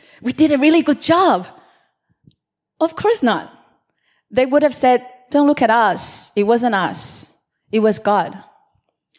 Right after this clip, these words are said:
The Israelites didn't secure their freedom through revolts or military campaigns. God was the one that fought for them. God did everything. God was the one that initiated the Exodus.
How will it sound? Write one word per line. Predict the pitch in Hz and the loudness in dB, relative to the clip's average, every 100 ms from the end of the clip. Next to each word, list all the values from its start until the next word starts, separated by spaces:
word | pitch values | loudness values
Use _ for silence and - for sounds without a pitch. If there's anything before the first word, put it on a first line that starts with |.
| _ _ _ _ | _ _ _ _
The | 254 - | -2 0
Israelites | 330 349 285 226 208 - | -2 2 2 2 -2 -2
didn't | 254 302 | -2 0
secure | 285 233 - - 247 247 | 0 -2 -2 0 2 2
their | 196 | 0
freedom | 170 - 262 294 208 | -2 -2 0 2 0
through | 185 196 | -2 0
revolts | 190 190 190 208 262 - | 0 0 2 2 0 -2
or | 202 | -4
military | 196 196 214 208 202 | -2 -6 -4 -4 -4
campaigns. | 214 202 247 262 151 190 - _ - - _ - | -6 -4 -4 -4 -6 -10 -14 _ -20 -20 _ -2
God | 208 247 | 0 2
was | 240 220 | 0 0
the | 202 | 0
one | 190 196 196 | 0 0 -2
that | - | -6
fought | - 208 208 | -2 0 0
for | - 185 | -2 -8
them. | 175 139 - 226 _ _ _ | -6 -8 -14 -18 _ _ _
God | 208 220 233 233 - | 0 0 0 -4 -6
did | 196 190 - _ - | -4 -4 -8 _ -4
everything. | 233 208 220 196 170 143 165 _ _ _ _ _ _ _ | -4 0 0 0 -6 -8 -12 _ _ _ _ _ _ _
God | - 202 | -2 0
was | 214 208 | 0 0
the | 196 | 0
one | 180 185 190 | 0 -2 -2
that | 170 | -4
initiated | 170 175 - 175 175 185 | -2 -2 0 2 2 0
the | 180 | -2
Exodus. | 165 165 170 208 - - | -6 -6 -6 -6 -8 -12